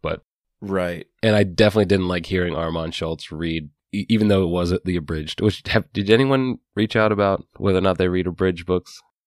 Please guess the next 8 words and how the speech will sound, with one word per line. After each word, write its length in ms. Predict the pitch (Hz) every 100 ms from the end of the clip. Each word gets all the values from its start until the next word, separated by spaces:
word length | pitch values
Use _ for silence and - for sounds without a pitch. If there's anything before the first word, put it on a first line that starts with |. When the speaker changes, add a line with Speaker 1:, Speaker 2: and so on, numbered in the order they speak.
| _ _
Speaker 2:
No, 300 | 107 110 117
no 240 | 113 107 135
one 220 | 170 170
chimed 340 | 147 135 127
in 180 | 117 113
about 380 | 98 95 98 92
that 220 | 92 95
scandal. 720 | - - 92 98 87 - -